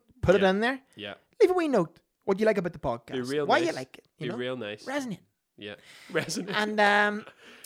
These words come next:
Speaker 1: you know, just put it in there, and that'll leave us then where we're past the three hundred mark.
Speaker 2: Yeah.
Speaker 1: And it kinda just gives us a little bit of, you know,
Speaker 2: A bit of a, yeah.
Speaker 1: Judify us slightly, moves us up the charts, helps us out in terms of getting the podcast out to more people.
Speaker 2: It's always
Speaker 1: Um,
Speaker 2: nice to see.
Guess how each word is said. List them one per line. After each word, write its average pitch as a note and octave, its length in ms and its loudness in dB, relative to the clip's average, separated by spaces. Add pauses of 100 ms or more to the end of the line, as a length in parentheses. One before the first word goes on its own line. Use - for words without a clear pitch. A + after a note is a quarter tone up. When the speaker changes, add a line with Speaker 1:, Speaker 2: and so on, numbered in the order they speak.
Speaker 1:
you A3+ 120 2
know, B3 80 4
just B3+ 160 -2
put C#4 100 6
it A#3 80 8
in A#3 160 6
there, A#3+ 320 4 (140)
and F#3+ 800 4
that'll G3+ 220 6
leave G3 180 4
us F#3+ 140 -2
then F#3+ 340 2
where E3+ 300 8
we're E3+ 120 6
past F#3 340 2
the E3+ 60 -6
three G3 140 -4
hundred F#3+ 220 0
mark. G#3 360 2
Speaker 2:
Yeah. A2 220 -4
Speaker 1:
And G#3 80 4
it A3 80 0
kinda E4 220 -2
just C#4+ 280 -4
gives F4+ 200 -4
us C#4+ 120 -6
a C#4 40 -8
little B3+ 180 -2
bit A3+ 140 -2
of, G3+ 240 -4 (160)
you - 100 -12
know, A2 100 -12
Speaker 2:
A C#3+ 60 -18
bit - 160 -10
of A3+ 80 -8
a, - 60 -12 (100)
yeah. G3 120 -8 (220)
Speaker 1:
Judify B3+ 300 2
us A3+ 180 -4
slightly, F#3 380 2
moves G3 220 0
us E3+ 60 0
up G3+ 100 -4
the - 40 -20
charts, F3 460 2
helps - 380 2
us - 40 -4
out E3 200 4
in E3+ 80 -16
terms D3+ 280 -2
of D3+ 80 -6
getting D3+ 280 -4
the C#3 80 -6
podcast D#3 420 -2
out D3+ 80 -8
to C#3+ 80 -10
more C#3+ 180 -2
people. A3 400 -2 (220)
Speaker 2:
It's - 100 -2
always D#3 220 8
Speaker 1:
Um, - 40 0
Speaker 2:
nice E3+ 180 2
to C3+ 100 -10
see. B2+ 320 -8